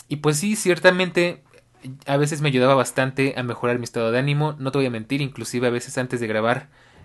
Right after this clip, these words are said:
lo, lo he usado para, para soltarme un poquito. En este caso realmente no lo usé, pero, eh,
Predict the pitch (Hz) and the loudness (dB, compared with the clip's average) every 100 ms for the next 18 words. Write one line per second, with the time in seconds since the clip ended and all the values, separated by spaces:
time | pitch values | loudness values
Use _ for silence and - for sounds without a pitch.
0 | - 110 113 - 123 135 143 147 147 147 | -12 -6 -4 -2 2 2 4 4 4 4
1 | 135 117 110 107 - - - _ _ - | 2 2 0 -4 -10 -20 -20 _ _ -4
2 | 123 123 120 131 127 160 170 160 151 165 | 0 0 0 -2 4 4 6 0 -2 -6
3 | 151 170 147 170 170 175 175 175 170 - | 2 2 4 0 2 2 2 2 -4 -6
4 | 113 127 131 135 147 131 123 127 196 - | -2 2 2 0 -2 0 0 0 -2 -4
5 | - - - - - 190 214 - - _ | -18 -20 -20 -20 2 6 6 6 -4 _
6 | _ - 131 127 123 120 113 110 | _ -8 -2 0 0 0 -4 -6